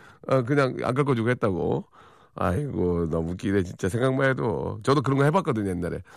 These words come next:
신랑 친구가 지방에 사는데 라디오에서 명소 오빠 목소리가 나와서 샵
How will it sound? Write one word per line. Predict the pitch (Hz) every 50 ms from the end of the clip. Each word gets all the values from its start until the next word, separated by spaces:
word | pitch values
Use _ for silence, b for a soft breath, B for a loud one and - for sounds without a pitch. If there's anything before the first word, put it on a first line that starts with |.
| B B B B B B B B B B _
신랑 | - - 180 196 202 208 202 190
친구가 | - 180 185 196 196 220 170
지방에 | - - 147 170 175 185
사는데 | 175 180 170 160 147 143 165 180 170 156 113 95 92
라디오에서 | 104 120 131 143 147 156 156 151 139 120 - 139 113 - -
명소 | - 107 117 131 143 127 151
오빠 | 131 143 135
목소리가 | 120 110 104 - 123 123 120
나와서 | 120 117 107 98 95 85 95 123 123 107 82 87 - _ _ _ _ _ -
샵 | - - 175 175 -